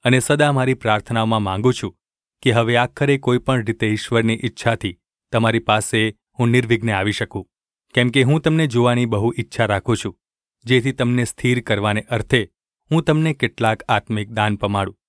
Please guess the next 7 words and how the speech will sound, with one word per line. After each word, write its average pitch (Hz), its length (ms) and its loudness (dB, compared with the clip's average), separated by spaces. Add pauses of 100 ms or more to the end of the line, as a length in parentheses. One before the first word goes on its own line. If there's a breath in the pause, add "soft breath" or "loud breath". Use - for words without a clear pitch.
(340)
એટલે 147 280 0
કે 147 160 -2
તમારા 110 560 0 (140)
અને 117 180 2
મારા 104 380 0 (460)
એકબીજાના 143 520 2
વિશ્વાસથી 113 720 -2